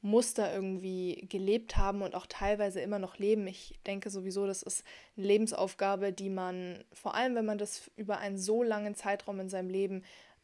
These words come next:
so integriert hat, ist das etwas, was man einfach durch viel Übung und wie so ein Muskel, den man trainiert,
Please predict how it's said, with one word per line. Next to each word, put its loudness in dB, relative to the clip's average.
so 2
integriert 2
hat, -4
ist -2
das -4
etwas, -2
was -4
man -6
einfach -6
durch -2
viel 0
Übung 0
und -4
wie -4
so -2
ein 0
Muskel, -2
den -4
man -4
trainiert, -2